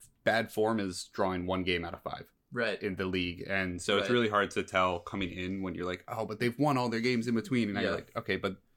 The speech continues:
Speaker 2: It's
Speaker 1: they
Speaker 2: hard to
Speaker 1: did that
Speaker 2: tell how
Speaker 1: before the
Speaker 2: much,
Speaker 1: last
Speaker 2: what
Speaker 1: games."
Speaker 2: years the tran-, the dominance translates more than others. Trabzonspor, meanwhile, are in pretty good form, too. They're back near the top of the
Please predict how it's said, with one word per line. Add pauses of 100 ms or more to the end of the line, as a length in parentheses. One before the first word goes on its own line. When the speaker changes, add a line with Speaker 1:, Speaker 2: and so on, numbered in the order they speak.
(160)
Speaker 2:
It's
Speaker 1:
they
Speaker 2:
hard
to
Speaker 1:
did
that
Speaker 2:
tell
how
Speaker 1:
before
the
Speaker 2:
much,
Speaker 1:
last
Speaker 2:
what
Speaker 1:
games."
Speaker 2:
years
the
tran-,
the
dominance
translates
more
than
others. (640)
Trabzonspor,
meanwhile,
are
in
pretty
good
form,
too.
They're
back
near
the
top
of
the